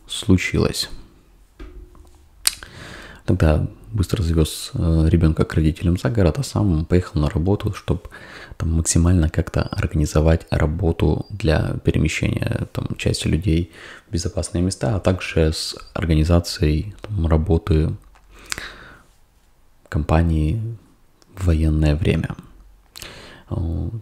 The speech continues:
часть коллег тогда уехала за границу, часть ушли в волонтёры, вооружённые силы. Я остался на работе, так как компания имеет, м, заграничные контракты и должна выполнять работы в срок.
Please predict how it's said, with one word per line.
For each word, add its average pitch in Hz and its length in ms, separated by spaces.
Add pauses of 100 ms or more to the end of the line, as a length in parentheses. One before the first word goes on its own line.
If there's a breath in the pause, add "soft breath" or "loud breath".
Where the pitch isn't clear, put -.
часть - 360
коллег 82 540
тогда 82 240
уехала 82 500
за 82 80
границу, 127 440
часть - 480
ушли 80 380
в 78 180
волонтёры, 85 680
вооружённые 85 640
силы. 107 500 (420 loud breath)
Я 98 80
остался - 320
на 78 80
работе, 87 340
так 85 140
как - 240
компания 78 640
имеет, 78 340 (180)
м, 82 200
заграничные 80 640
контракты 113 500
и 82 40
должна 80 300
выполнять 82 600
работы - 400
в - 80
срок. - 380